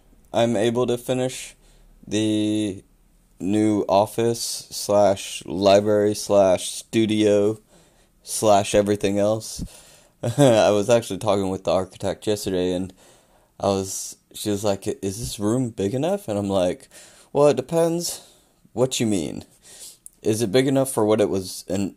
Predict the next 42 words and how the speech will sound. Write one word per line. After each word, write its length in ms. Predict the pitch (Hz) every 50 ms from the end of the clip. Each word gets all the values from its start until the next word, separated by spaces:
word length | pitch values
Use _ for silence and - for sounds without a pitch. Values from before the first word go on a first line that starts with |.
| _ _ -
initially 520 | 95 98 101 104 104 - - 98 92 95
built 280 | 170 - - - 202 -
for? 440 | - - 156 165 170 170 175 165 -
Yes. 680 | - 107 107 95 - - - - - - - - - _ _ _ _ _ _ _ _ _ _ _ _ _ _
Is 300 | _ - 104 107 101 98
it 260 | 107 110 98 - - 90
big 160 | 113 110 107
enough 260 | 110 104 104 98 98
for 460 | - - 104 101 98 95 95 90 -
what 300 | - 90 98 98 98 95
I 80 | 92 92
now 220 | 92 92 90 92
want 240 | 92 98 95 - -
to 60 | - 85
do 180 | 87 101 107
with 180 | - 80 - -
it? 240 | - - - _ _ _
No." 240 | 90 107 107 92 - - - -
<laughs> 40 | - - - - _ _ - - - - - _ _ _ _ _ _ _ _ _ - _ - _ - - - - - - - _ _ -
Um, 640 | 107 107 107 104 104 104 101 101 95 92 95 92 - -
because 340 | 95 104 101 - 117 104 104
I 140 | 107 101 101
actually 240 | 98 - - 101 95
wanted 240 | 95 98 98 95
to 60 | 90 87
put 180 | - - 101
a, 300 | 92 90 90 87 87 85 - _ - - _ _ _ _ _ _ _ _ _ _ _ _ _ _ -
not 280 | - 107 110 107 101
only, 500 | 104 101 101 101 98 92 90 87 87 98 98 -
you 140 | - 95 98
know, 200 | 98 90 85 -
an 180 | - 78 87 82
office 520 | 85 92 92 87 - 87 85 90 - -
and 140 | - 73 80
a 60 | 76
library, 440 | 82 101 110 104 98 87 82 85 90
but 140 | 90 90 87
I 40 |
also 360 | 80 85 92 92 - - 90 90
wanted 300 | 90 90 87 85 82 87
to 100 | 82 80
put, 480 | - - 101 90 85 85 - - -